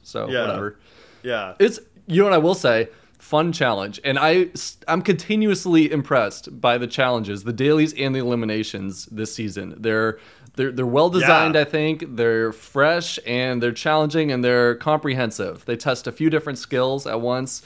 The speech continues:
Speaker 1: Way better than we've seen lately on the other challenge seasons, I think.
Speaker 2: Producers, these are the challenges we like. This was a great challenge. Uh,
Speaker 1: Good job.
Speaker 2: I, I like seeing it. At first, we think that Derek X and Kayla are gonna pull away with it.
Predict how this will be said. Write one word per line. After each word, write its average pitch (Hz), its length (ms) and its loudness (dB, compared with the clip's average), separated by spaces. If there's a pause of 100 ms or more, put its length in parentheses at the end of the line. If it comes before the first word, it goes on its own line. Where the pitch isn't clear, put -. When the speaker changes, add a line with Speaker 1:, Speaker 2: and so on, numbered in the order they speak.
(300)
Speaker 1:
Way 214 420 2
better 127 400 2 (180)
than 135 140 0
we've 135 180 0
seen 131 240 -2
lately 110 520 -2
on 107 500 -4 (260)
the 113 140 -10
other 117 240 0
challenge 98 320 -6
seasons, 92 420 -12
I - 140 -10
think. 107 80 -2
Speaker 2:
Producers, 151 640 -4
these 147 320 -8
are 175 100 2
the 165 100 0
challenges 147 580 -2
we 135 120 -6
like. 123 380 0 (120)
This 143 240 -2
was 165 180 -2
a 160 60 -2
great 131 300 -2
challenge. 98 800 -8
Uh, 107 380 -2
Speaker 1:
Good 104 60 0
job. 95 280 0 (100)
Speaker 2:
I, 123 80 0
I 127 200 0
like 139 280 2
seeing 147 280 -6
it. 147 260 -2 (340)
At 139 180 -2
first, 226 320 -2
we 175 120 -8
think 175 360 -4
that 139 680 -2
Derek 143 380 0
X 135 400 -2
and 127 320 -10
Kayla 135 560 0
are 120 180 -2
gonna 120 160 -4
pull 123 400 -4
away 113 220 0
with 117 240 -4
it. 110 340 -4